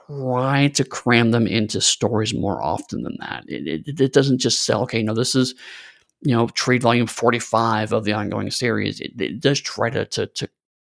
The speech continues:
narratively combine these things, and that, that shapes how the writing and the creation process of these comics.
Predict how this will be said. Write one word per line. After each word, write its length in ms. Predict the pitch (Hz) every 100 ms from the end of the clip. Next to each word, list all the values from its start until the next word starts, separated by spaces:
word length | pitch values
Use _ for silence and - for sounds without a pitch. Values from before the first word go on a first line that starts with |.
| _ -
narratively 600 | 160 131 113 117 117 113
combine 400 | - 101 107 104
these 160 | 113 110
things, 260 | - 113 -
and 280 | 117 117 107
that, 280 | 123 - -
that 140 | 123
shapes 600 | - - - 127 - -
how 100 | -
the 140 | 120
writing 440 | 110 113 113 117 104
and 120 | 95
the 40 |
creation 600 | - - 87 - - - -
process 400 | - - - -
of 60 |
these 140 | - -
comics. 440 | - - - -